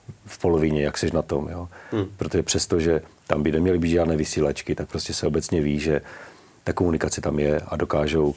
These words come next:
Speaker 1: s tím oni umět pracovat. A vzpomínám si jako teď, jak, eh, právě do té, od té, eh, eh, od té Petrohrad Peking, eh, Transoriental Rally se to jmenovalo,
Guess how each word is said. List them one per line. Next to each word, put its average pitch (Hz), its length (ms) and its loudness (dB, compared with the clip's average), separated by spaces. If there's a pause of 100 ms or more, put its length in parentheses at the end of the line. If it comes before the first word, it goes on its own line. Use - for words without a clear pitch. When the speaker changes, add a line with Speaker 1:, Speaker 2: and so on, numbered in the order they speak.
(160)
Speaker 1:
s - 80 -16
tím 80 180 0
oni 78 180 4
umět 76 280 0
pracovat. 78 420 0 (420)
A - 40 -8
vzpomínám 92 380 2
si - 140 2
jako 92 140 2
teď, 82 280 0 (300)
jak, 87 320 0
eh, 85 40 4 (600)
právě 87 260 4
do 87 100 2
té, 82 340 2
od 82 180 -6
té, 78 480 2 (380)
eh, - 20 -8 (960)
eh, - 40 -12 (880)
od - 180 -8
té 80 100 0
Petrohrad 90 440 2
Peking, 85 520 0
eh, 87 40 4 (1400)
Transoriental 78 800 0
Rally 73 220 2
se 78 120 -4
to 80 80 -2
jmenovalo, 78 400 2